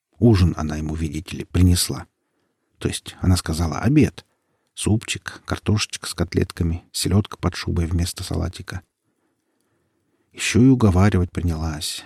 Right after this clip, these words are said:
Дескать, поесть непременно надо. Ну а дальше, как всегда, про Элю. И ведь не скажешь, что Эля ей не нравилась. Но мать твёрдо убеждена,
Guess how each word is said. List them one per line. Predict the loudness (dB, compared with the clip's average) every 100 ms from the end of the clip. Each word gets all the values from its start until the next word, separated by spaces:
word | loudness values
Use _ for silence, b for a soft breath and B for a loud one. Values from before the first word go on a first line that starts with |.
| -16 -10
Дескать, | -8 -10 -14 -2
поесть | 4 6 6 4 -4 0
непременно | 2 6 6 8 6 6
надо. | 6 4 4 2 -2 -8 -14 _ _ _ _ _ _ _ _ _
Ну | 2 4
а |
дальше, | 4 2 0 -6 -10
как | -12
всегда, | -10 -10 -8 -6 -4 -6 -10 _ _ _ _ _ -8
про | -6 -2
Элю. | 0 0 -4 -12 _ _ _ _ _ _ _ _ _ _ _ _ _ _
И | 0 2
ведь | 4 4
не |
скажешь, | 2 2 2 2 -2
что | -2 -2 0
Эля | 2 4 4
ей | 4 4
не | 6 6
нравилась. | 4 2 0 -2 -6 -10 -10 _ _ _ _ _ _ _ _ _ -2
Но | 4
мать | 4 4 0
твёрдо | 2 4 4
убеждена, | 4 2 4 4 6 4